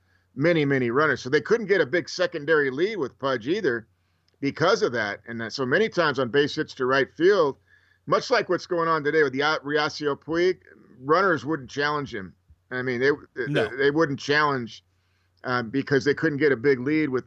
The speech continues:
Speaker 1: with Pudge. So their secondary leads weren't very big. If you try to get a secondary lead with Pudge behind the plate, he'd pick you off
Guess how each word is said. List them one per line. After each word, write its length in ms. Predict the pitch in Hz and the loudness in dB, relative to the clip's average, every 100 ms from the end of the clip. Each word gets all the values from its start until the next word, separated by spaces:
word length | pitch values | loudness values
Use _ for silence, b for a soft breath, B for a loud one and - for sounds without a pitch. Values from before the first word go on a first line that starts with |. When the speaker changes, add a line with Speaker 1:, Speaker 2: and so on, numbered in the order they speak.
| - | -4
Speaker 1:
with 240 | 123 117 | -4 -2
Pudge. 500 | 143 175 131 117 - b b b b | 0 4 4 0 -8 b b b b
So 260 | - - 135 | -8 0 2
their 140 | 135 | 2
secondary 580 | 127 170 175 180 147 139 | 0 0 0 0 2 2
leads 260 | 127 135 110 | 2 -2 -2
weren't 220 | 123 107 | -6 -2
very 180 | 127 120 | 0 0
big. 220 | 117 120 | 0 0
If 80 | 120 | 0
you 80 | 175 | 0
try 160 | 220 | 2
to 60 | 196 | 4
get 120 | 175 | 4
a 60 | 143 | 2
secondary 540 | 175 175 139 156 139 | 0 0 0 2 2
lead 200 | 143 156 | 0 -2
with 160 | 127 - | -6 -2
Pudge 220 | 143 139 | -2 0
behind 300 | 139 139 131 | -2 -2 -4
the 40 | |
plate, 360 | - 143 151 151 120 | -4 2 2 0 -4
he'd 180 | 135 - | -6 0
pick 220 | 147 - | 0 0
you 120 | 123 | 0
off 260 | 131 113 | 2 0